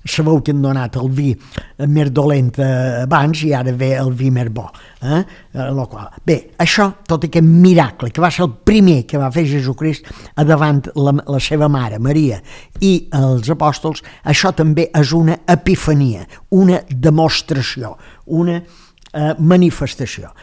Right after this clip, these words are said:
De modo que tenim davant els savis, eh, màgics o els savis astrònoms, eh, que la festa primera, això se diu,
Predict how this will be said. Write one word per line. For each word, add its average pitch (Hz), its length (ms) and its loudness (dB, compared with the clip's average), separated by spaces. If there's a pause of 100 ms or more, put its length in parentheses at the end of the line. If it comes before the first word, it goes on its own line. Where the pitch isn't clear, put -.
(160)
De 135 60 -4
modo 165 240 0
que 151 120 -6
tenim 113 340 -8 (260)
davant 175 480 0 (200)
els 151 340 0
savis, 139 500 0
eh, 120 240 -6
màgics 143 560 -2
o 123 160 -4 (320)
els 127 160 -2
savis 131 420 -2
astrònoms, 147 680 -2 (200)
eh, 135 100 -4
que 143 120 -6
la 139 140 0
festa 131 360 -4 (220)
primera, 143 360 0
això - 300 0 (120)
se 147 180 -4
diu, 165 180 0